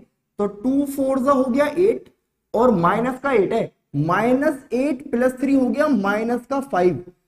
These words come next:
तो माइनस का फ़ाइव by टू जो है वो हमारी वैल्यू आ जाएगी माइनस का फ़ाइव by टू, ठीक है ना? बस इसी तरह से सारी वैल्यूज को जल्दी जल्दी फिल कर लेते हैं।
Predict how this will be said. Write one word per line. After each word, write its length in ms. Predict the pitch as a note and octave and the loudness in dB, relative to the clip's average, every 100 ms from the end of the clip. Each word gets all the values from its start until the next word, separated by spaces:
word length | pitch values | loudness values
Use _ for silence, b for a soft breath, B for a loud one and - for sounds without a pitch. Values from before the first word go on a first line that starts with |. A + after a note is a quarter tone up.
| _ G#3+ | _ -4
तो 60 | |
माइनस 520 | G3+ G3 G#3+ B3+ C#4 - | 0 2 2 0 -4 0
का 120 | C#4+ F4 | 2 2
फ़ाइव 400 | - G#3+ A3 G3 | 4 4 4 4
by 160 | A3+ C4+ | 4 4
टू 240 | - C#4 | 2 2
जो 160 | C4+ A#3+ | 6 8
है 160 | D4+ - _ _ - | 8 6 _ _ -12
वो 280 | C#3+ A#3+ D#4 | -4 4 6
हमारी 340 | B3+ B3+ C4+ | 8 6 6
वैल्यू 320 | A3+ G#3+ G#3+ | 6 6 4
आ 80 | F3 | 4
जाएगी 400 | D#3 E3+ A3 G4+ - - _ - | 4 2 0 -4 -8 -16 _ -8
माइनस 640 | D#3 E3 G3 A#3 A#3+ A#3 - | -2 2 2 2 2 -2 -2
का 240 | B3+ C#4 | 0 0
फ़ाइव 540 | G4+ - F3+ F3+ E3 D#3+ | -2 0 4 4 4 2
by 160 | E3+ A3+ - | 4 4 2
टू, 220 | - A#3+ C#3 - _ _ _ _ - | -2 -2 -2 -10 _ _ _ _ -4
ठीक 100 | B3 | 0
है 80 | F#4 | 0
ना? 180 | G#4+ C4+ - _ - | 0 -4 -12 _ -2
बस 220 | A3+ - | -2 -2
इसी 220 | A3+ D4+ D4+ | -8 -4 0
तरह 240 | C4+ A#3+ | 2 2
से 160 | B3 F#4+ _ _ _ - | 0 -8 _ _ _ -4
सारी 360 | - F#3+ A#3 B3 | 6 6 6 2
वैल्यूज 400 | A#3 A3+ A#3+ - | 2 0 -4 -6
को 120 | D4+ | -2
जल्दी 240 | A3 A3 | 0 4
जल्दी 340 | A3+ A3+ G4+ - _ _ | 2 2 -2 -2 _ _
फिल 220 | - B3+ | -4 2
कर 140 | - D3 | 4 4
लेते 200 | C3 B2+ | 2 0
हैं। 160 | B2 | -4